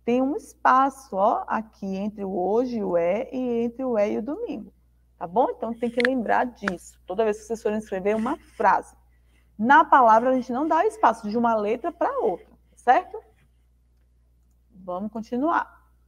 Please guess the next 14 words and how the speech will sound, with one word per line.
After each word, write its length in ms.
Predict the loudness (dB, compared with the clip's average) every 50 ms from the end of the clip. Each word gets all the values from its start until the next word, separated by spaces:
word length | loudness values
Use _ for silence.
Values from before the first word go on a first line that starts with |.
| _ _ _ _ _ _ _ _ _ 0
Vamos 220 | 2 4 4 4
preencher 400 | 2 0 0 0 0 0 0 2
aqui 160 | 2 2 2 0
agora 220 | 0 0 0 -2
essa 180 | -2 -4 -8 -12
cruzadinha, 560 | -10 -8 -4 -4 -4 -4 -4 -4 -4 -4 -4
pra 120 | -4 -4
ver 100 | -6 -6
se 100 | -8 -10
vocês 200 | -10 -10 -10 -10
estão 240 | -8 -8 -6 -6 -4
lembra-, 500 | -4 -4 -6 -4 -2 -2 -2 -2 -4 -6
lembrando, 640 | -8 -6 -4 -4 -4 -2 -2 0 0 0 -2 -2 -2
né? 180 | -4 -4 -6